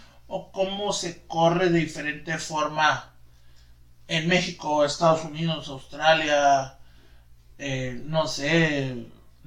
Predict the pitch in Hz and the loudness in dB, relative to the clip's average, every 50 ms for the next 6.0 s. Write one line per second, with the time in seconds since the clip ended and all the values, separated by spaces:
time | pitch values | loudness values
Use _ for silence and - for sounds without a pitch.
0 | 143 147 143 139 135 135 147 160 165 165 - 147 131 123 127 156 165 165 - 165 | -10 -4 -4 -2 -2 0 -2 -2 -2 -2 -2 -2 -2 -2 -2 -4 -4 -2 0 0
1 | 151 147 139 135 - 113 127 139 156 180 180 175 170 160 151 143 139 139 139 - | 2 2 2 0 -2 -4 -10 -8 -8 -4 0 0 0 0 0 -4 -6 -10 -14 -16
2 | - - - - - - - - - - - - - - 160 156 147 147 139 143 | -16 -18 -20 -20 -20 -20 -20 -20 -20 -20 -20 -20 -18 -6 0 2 2 2 2 0
3 | 147 151 160 156 160 165 156 143 143 - - - - - - - - - - - | 0 0 0 0 0 0 -2 -2 -4 -8 -14 -18 -20 -20 -20 -20 -20 -20 -20 -20
4 | - - - - - - - 202 214 214 214 190 175 233 233 - - 165 135 143 | -20 -20 -20 -20 -16 -14 -8 -4 -2 0 0 0 2 0 0 2 0 0 2 2
5 | 160 170 165 143 143 135 135 127 120 - 135 135 143 143 143 139 - - 117 | 2 0 -2 -4 -6 -10 -10 -10 -10 -12 -12 -12 -10 -10 -12 -12 -14 -16 -16